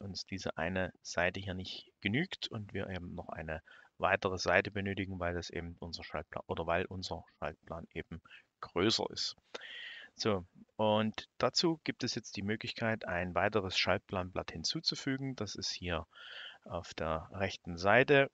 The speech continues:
Schaltplanblatt hinzufügen. Also hier dieses, äh, dieser Button oder eben die Taste S für Schaltplan mit diesem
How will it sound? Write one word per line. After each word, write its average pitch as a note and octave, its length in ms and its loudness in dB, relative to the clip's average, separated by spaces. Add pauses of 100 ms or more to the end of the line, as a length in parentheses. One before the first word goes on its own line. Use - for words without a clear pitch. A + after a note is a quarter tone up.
(120)
Schaltplanblatt F2 840 0
hinzufügen. C3 1400 -4 (480)
Also F#2 220 -6
hier A2+ 420 2
dieses, G2 640 -6 (1080)
äh, D#2+ 220 -8 (200)
dieser F2+ 220 -4
Button C3 300 0
oder A2 260 -2
eben F#2 100 -6
die F#2 140 -8
Taste - 480 0
S - 340 4
für - 320 -10
Schaltplan A2 600 0
mit F#2+ 140 -6
diesem - 200 -10